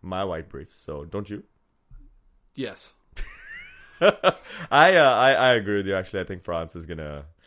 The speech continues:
Speaker 1: gonna win the day, but, uh, who knows? Who knows? Uh, Carolina, by the way, uh, are gonna play, uh, West Ham United on, uh, July,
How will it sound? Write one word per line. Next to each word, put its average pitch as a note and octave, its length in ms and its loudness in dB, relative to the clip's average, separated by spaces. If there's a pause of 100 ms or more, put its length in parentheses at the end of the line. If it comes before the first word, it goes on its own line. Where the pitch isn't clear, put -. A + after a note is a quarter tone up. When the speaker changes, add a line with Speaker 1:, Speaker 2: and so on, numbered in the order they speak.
(220)
Speaker 1:
gonna C3 180 -2
win C3+ 160 2
the B2+ 60 0
day, A2 220 2
but, G2 360 -4
uh, F#2 200 -2
who G#2+ 120 -6
knows? F#2 420 -8 (140)
Who B2+ 120 -6
knows? F#2 300 -6 (340)
Uh, C3+ 200 6
Carolina, G3+ 680 4
by C#3+ 160 2
the D3 80 4
way, B2+ 200 2
uh, A#2 220 0
are B2 140 0
gonna C3 200 -4
play, A#2+ 680 0
uh, G2+ 160 -2
West G#2 240 -4
Ham D3 140 -6
United G#2+ 420 -8 (340)
on, G2 540 -2
uh, F2+ 340 -6 (140)
July, A#2+ 840 -2